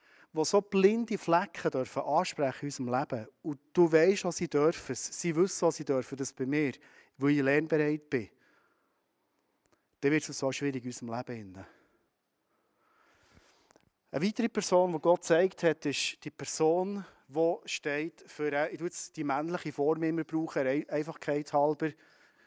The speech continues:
könnte aber auch die weibliche oder Sternchen oder irgendetwas sein, der Kämpfer. Wo gibt es Menschen, die an deiner Seite kämpfen?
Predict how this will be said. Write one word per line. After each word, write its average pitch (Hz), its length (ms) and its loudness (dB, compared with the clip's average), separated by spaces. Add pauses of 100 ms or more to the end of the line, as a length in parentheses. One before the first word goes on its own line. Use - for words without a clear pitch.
(140)
könnte 135 200 -4
aber 139 180 0
auch - 20 0
die 135 180 -6
weibliche 151 640 -6
oder 131 180 -12
Sternchen 147 500 0
oder 131 120 -6
irgendetwas 151 580 -4
sein, 160 240 -6 (800)
der - 80 -16
Kämpfer. 151 580 0 (840)
Wo 185 100 6
gibt 254 220 2
es - 80 -2
Menschen, 247 720 6 (260)
die 180 60 8
an 185 200 10
deiner 320 280 4
Seite 269 360 2
kämpfen? 160 680 0